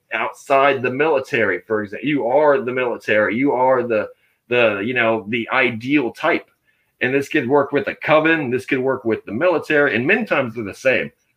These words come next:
Many times they merge into each other, like Hillary Clinton, who was both an occultist and a very high-ranking one, and a politician, able to live in both worlds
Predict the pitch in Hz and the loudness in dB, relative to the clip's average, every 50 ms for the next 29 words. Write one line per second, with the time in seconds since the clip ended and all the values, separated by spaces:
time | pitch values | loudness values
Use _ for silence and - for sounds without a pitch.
0 | _ _ _ _ _ - - 175 190 175 - 160 147 151 143 120 110 120 117 113 | _ _ _ _ _ -2 -2 0 0 0 2 2 2 2 2 0 0 0 0 0
1 | 107 110 120 131 143 139 135 107 113 123 143 135 - 120 107 98 92 - - 95 | 0 0 2 2 2 2 2 0 -2 -4 -4 -4 -2 -2 -2 -2 -2 -2 0 0
2 | 92 90 85 76 - 107 117 123 104 - - 156 156 156 156 156 151 139 135 - | 0 0 -4 -10 -6 -4 -4 -4 -4 -2 0 0 2 2 2 2 2 0 0 0
3 | - 185 185 - - 98 82 69 - 117 113 113 110 110 113 107 - - - 101 | -2 -2 -2 -2 -4 -6 -6 -6 -4 -2 0 0 2 0 -2 -2 -6 -12 -6 -2
4 | 117 123 127 123 _ - 107 113 110 107 98 - - 131 135 170 - 175 185 180 | -2 -2 -2 -4 _ -4 -2 -2 -2 -2 -4 -4 -4 -4 -4 -2 0 -2 -2 -2
5 | - - - _ _ _ _ _ _ _ _ - - 117 123 135 139 123 113 110 | -4 -10 -20 _ _ _ _ _ _ _ _ -4 -2 0 0 2 2 2 2 2
6 | 98 127 139 143 123 107 - 123 123 117 101 92 123 170 196 180 151 135 117 107 | 2 2 2 4 2 0 -2 0 0 0 0 -2 -2 -2 -2 -4 -4 -4 -4 -2
7 | 101 104 107 120 165 170 _ _ _ _ _ _ _ _ _ _ _ - 117 127 | -2 -2 -2 -4 -6 -8 _ _ _ _ _ _ _ _ _ _ _ -2 0 2
8 | 143 156 160 147 135 113 - - 123 120 127 143 147 - - 202 208 - 113 - | 2 2 2 2 2 0 0 2 2 4 4 2 2 2 2 0 2 2 -2 -4
9 | - - _ _ _ _ - 117 135 151 151 147 156 147 - 151 147 135 139 139 | -4 -8 _ _ _ _ -2 0 0 0 0 -2 -4 -2 -2 0 2 4 4 4
10 | 139 143 143 135 117 104 131 170 202 202 151 139 131 123 120 123 143 175 - - | 4 2 0 -2 0 0 2 2 2 2 0 -4 -4 -2 -2 -2 -2 -4 -6 -8
11 | - - | -20 -20